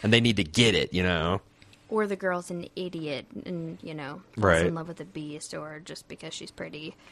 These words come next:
Speaker 1: Right.
Speaker 2: Uh, yeah, I, that was really powerful for me. I think that's why it got such, uh, large ratings for me, that it's very applicable to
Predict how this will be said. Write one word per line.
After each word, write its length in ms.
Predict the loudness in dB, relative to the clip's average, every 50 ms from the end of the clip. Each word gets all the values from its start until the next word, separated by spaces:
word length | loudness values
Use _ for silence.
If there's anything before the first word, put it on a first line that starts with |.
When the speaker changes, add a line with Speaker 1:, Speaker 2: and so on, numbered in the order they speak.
| -6 0
Speaker 1:
Right. 340 | 2 4 4 4 4 2 2
Speaker 2:
Uh, 200 | 2 2 0 0 -2 2
yeah, 220 | 6 8 8 8 8
I, 340 | 6 4 2 -2 -2 -4 -8 -10
that 320 | -14 -12 -6 -2 -2 -2 -2
was 140 | -2 -4 -4
really 180 | -4 -4 -4
powerful 420 | -2 0 2 2 2 0 -2 -8 -14
for 140 | -12 -8 -8
me. 160 | -8 -6 -6
I 60 | -8
think 200 | -10 -10 -12 -12
that's 220 | -12 -14 -14 -14 -12
why 260 | -10 -10 -8 -8 -8 -8
it 280 | -8 -10 -12 -14 _ -14
got 200 | -12 -12 -12 -12 _ -10
such, 520 | -8 -8 -10 -10 -10 -10 -8 -8 -8 -8 -10 -12 -14
uh, 220 | -14 -12 -12 -12 -12 -10
large 260 | -10 -10 -10 -12 -14
ratings 480 | -12 -10 -10 -8 -8 -10 -10 -10 -12 -12
for 140 | -10 -10
me, 280 | -10 -10 -10 -10 -10 -10
that 200 | -8 -8 -10 -10 -10 -12 -14 -14 -10
it's 260 | -8 -8 -8 -8 -6
very 340 | -6 -4 -4 -4 -4 -6 -10
applicable 540 | -10 -12 -14 -14 -14 -14 -12 -10 -10 -10 -10
to 320 | -12 -12 -10 -10 -10 -12